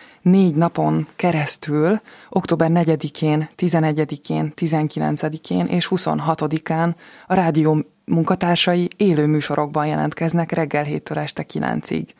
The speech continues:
Ez alatt az idő alatt várjuk a hallgatók hívásait, és az imádságokon és az evangélium magyarázatokon kívül valamennyi műsor elmarad.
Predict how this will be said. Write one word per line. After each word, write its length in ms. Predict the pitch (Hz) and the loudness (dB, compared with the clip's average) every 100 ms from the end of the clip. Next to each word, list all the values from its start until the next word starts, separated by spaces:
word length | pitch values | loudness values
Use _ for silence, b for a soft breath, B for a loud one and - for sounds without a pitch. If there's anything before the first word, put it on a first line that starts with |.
| B B B | B B B
Ez 160 | 185 175 | -2 2
alatt 260 | 160 156 | 0 0
az 80 | 151 | -2
idő 220 | 147 147 | -2 -2
alatt 300 | 147 160 175 | 0 0 -2
várjuk 460 | - 156 151 151 - | -2 -2 -2 -4 -6
a 80 | - | -6
hallgatók 540 | 151 156 151 151 151 - | -2 -2 -2 -4 -6 -6
hívásait, 840 | 151 151 151 - 87 202 - - B B B B | -4 -2 -2 -2 -2 -4 -6 -12 B B B B
és 80 | 156 | -4
az 100 | 160 | 0
imádságokon 1040 | 175 185 190 190 175 180 180 180 190 208 202 | 2 2 0 -2 0 -2 -2 0 2 0 0
és 160 | 143 | -2
az 120 | 160 165 | 0 0
evangélium 560 | 160 156 151 147 151 | 2 0 0 -2 -2
magyarázatokon 840 | 151 151 151 151 151 156 156 147 147 | -2 -2 -2 -2 -2 -4 -4 -4 -6
kívül 420 | - 170 170 170 | -4 -2 0 2
valamennyi 480 | 180 151 143 147 151 | 2 2 0 0 0
műsor 420 | 147 147 151 147 | -2 -2 -4 -4
elmarad. 600 | 151 143 143 143 - 147 | -4 -4 -4 -4 -6 -8